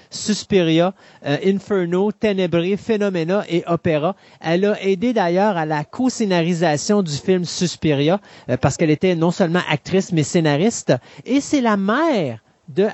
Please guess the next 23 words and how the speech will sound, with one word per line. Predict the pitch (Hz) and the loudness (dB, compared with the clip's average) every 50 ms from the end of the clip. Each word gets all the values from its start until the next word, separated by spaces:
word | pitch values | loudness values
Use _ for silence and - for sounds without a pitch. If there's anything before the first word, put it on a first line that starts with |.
| - | 0
Asia | 185 190 180 160 196 226 254 | 0 0 0 2 0 0 0
Argento, | 226 175 156 156 165 151 143 131 - 180 190 208 - - - _ | 0 0 0 0 0 2 0 -2 -2 -2 -2 -2 -6 -12 -10 _
parce | - 147 - | -6 -6 -2
que, | - 175 | 0 0
euh, | 156 151 - - 139 131 127 127 127 | 0 0 0 0 0 0 2 0 0
bien | 127 135 143 139 | -2 -2 -2 -2
sûr, | 131 - - 185 185 180 151 151 | -4 -4 -2 -2 0 0 -2 -2
Madame, | 135 143 139 143 143 143 156 160 160 160 151 139 | -4 -4 -4 -4 -2 0 0 0 0 0 -2 0
euh, | 135 131 127 117 127 | 0 0 -2 -2 -2
Nicolodi, | 139 147 160 160 - - 175 160 147 135 127 147 185 190 - _ _ _ | -2 -2 -2 -2 -2 0 2 2 2 0 0 -2 -4 -4 -6 _ _ _
euh, | 117 127 131 127 | -4 -2 -2 -2
s'était | 120 - - 143 - 175 156 | 0 -2 -2 0 0 0 0
mariée | 151 156 143 135 165 190 190 | 0 0 0 0 0 2 2
avec | 160 135 139 131 123 | 2 2 0 -2 0
Dario | 120 151 131 139 156 165 | 0 0 2 2 2 2
Argento, | 151 139 127 120 135 123 120 - 202 202 185 | 2 0 0 -2 -2 -2 -2 0 0 0 0
et | 156 | 0
même | 151 165 190 220 254 254 | 0 0 0 0 0 -2
si | - - - 208 | -4 -4 -4 0
les | 196 185 170 | 0 0 0
deux | 151 214 247 | 2 0 0
s'étaient | 240 - 196 - - 175 180 | 0 0 -2 0 0 0 -2
séparés, | - - 170 - - 156 135 135 147 190 196 | 0 0 -2 0 2 0 0 0 0 -2 -4